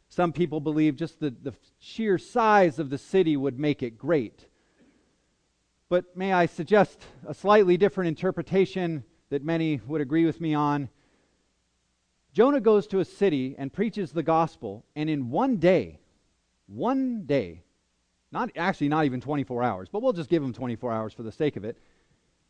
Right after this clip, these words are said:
seven hundred and fifty thousand people come to faith in one day. I mean, you want to talk about a revival. That's a <laughs> revival, right? So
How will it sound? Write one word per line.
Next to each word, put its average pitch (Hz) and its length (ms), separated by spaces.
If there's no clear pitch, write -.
seven 269 480
hundred 208 480
and 160 240
fifty 247 500
thousand 254 960
people 139 480
come 160 220
to 151 80
faith 135 380
in 113 140
one 123 220
day. 92 240
I 123 60
mean, 156 120
you 233 80
want 170 180
to - 60
talk 156 160
about 120 180
a 95 40
revival. 92 540
That's - 260
a 127 60
<laughs> - 0
revival, - 800
right? 202 320
So 233 260